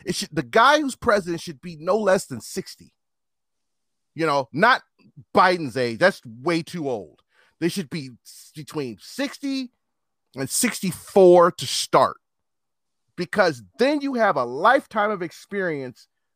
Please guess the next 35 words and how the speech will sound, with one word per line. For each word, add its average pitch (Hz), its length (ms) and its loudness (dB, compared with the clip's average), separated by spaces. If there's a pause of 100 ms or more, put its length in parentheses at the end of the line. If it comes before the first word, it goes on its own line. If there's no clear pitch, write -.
both 156 260 4
good 247 180 4
and 302 160 2
bad, 160 460 6 (340)
to 139 100 -14
direct 170 500 2 (280)
the 135 80 -12
people 254 580 -10
that, 170 240 -10
that 160 100 -10
are 151 120 -8
smarter 247 560 2
than 165 180 2
you 107 380 -6 (960)
and 208 220 2
the 208 60 -2
people 208 720 -2
that, 175 300 4 (240)
you 185 80 0
know, 151 320 6
the 147 100 -2
rest 196 260 2
of 165 60 -18
the 160 80 -8
population, 175 720 0 (400)
and 175 220 -4
you 185 40 -8
can 180 180 -4
move 180 180 0
them 185 100 -2
in 185 80 -2
the 175 60 -4
right 151 240 0
direction. 190 420 0
Like, 160 240 -2